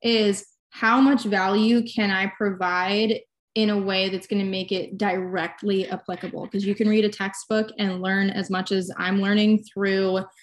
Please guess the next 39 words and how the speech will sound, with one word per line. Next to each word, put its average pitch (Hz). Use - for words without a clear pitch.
I -
mean, 220
like, 202
I'm 226
diving 240
into 208
the 196
C 214
S 196
C 208
S 185
textbook 190
right 185
now. 190
I'm 196
watching 202
endless 226
lectures 208
from 185
Mike 202
Israetel 196
on 190
YouTube. 196
He 208
has 190
an 180
entire 196
lecture 196
series 180
that's 175
just -
packed 214
full 180
of 214
the 208
science 202
of -
hypertrophy. 233
Like, 185